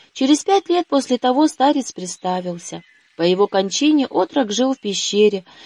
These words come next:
проводя постническую жизнь пятьдесят восемь лет. Затем, получив повеление от ангела Божия, он вышел из пещеры и, сев на льва, проехал шестьдесят поприщ,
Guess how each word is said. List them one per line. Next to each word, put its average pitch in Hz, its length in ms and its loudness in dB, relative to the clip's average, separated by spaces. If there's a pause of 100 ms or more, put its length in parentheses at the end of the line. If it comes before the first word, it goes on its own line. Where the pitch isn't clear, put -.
(140)
проводя 190 460 2
постническую 262 840 -2
жизнь 262 320 -4
пятьдесят 220 540 -2
восемь 214 460 -2
лет. 170 240 -6 (480)
Затем, 180 420 -2
получив 190 480 -2
повеление 196 640 2
от 185 140 -4
ангела 262 480 0
Божия, 185 480 -2 (420)
он 262 220 4
вышел 349 320 4
из 311 140 4
пещеры 311 540 2
и, 220 140 -2
сев 320 300 2
на 269 160 4
льва, 294 320 0 (340)
проехал 302 480 4
шестьдесят 262 640 0
поприщ, 269 540 0